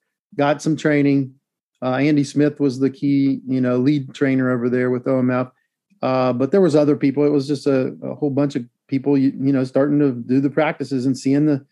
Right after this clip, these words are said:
results, seeing the faithfulness and the fruitfulness. So, uh, that's, that was my start. And, uh, from that point on, uh, Frank just kept introducing me to guys like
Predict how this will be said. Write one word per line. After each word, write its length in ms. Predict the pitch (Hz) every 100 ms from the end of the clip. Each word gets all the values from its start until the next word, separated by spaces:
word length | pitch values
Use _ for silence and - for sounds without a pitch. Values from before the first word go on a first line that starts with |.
| _ _ 139
results, 440 | 135 151 175 -
seeing 260 | 139 139 143
the 100 | 131
faithfulness 1080 | 147 143 139 147 151 147 _ - 151 170
and 280 | - 139 143
the 60 | 143
fruitfulness. 540 | 180 170 131 120 117
So, 300 | 139 135 127 _ _ _ _ -
uh, 260 | 151 151
that's, 300 | 143 165 - -
that 180 | 175
was 120 | 226 175
my 100 | 147
start. 480 | - 196 185 -
And, 260 | 143 151 151
uh, 140 | 147
from 160 | 147 151
that 200 | 170 156
point 220 | 180 175
on, 420 | 175 185 180 160 139 -
uh, 340 | 139 139 135 135 139
Frank 240 | - 156 147
just 160 | 147
kept 160 | 180 -
introducing 500 | 160 156 151 165 160
me 140 | 156 151
to 320 | 147 135 - -
guys 360 | 131 143 151 135
like 240 | 147 147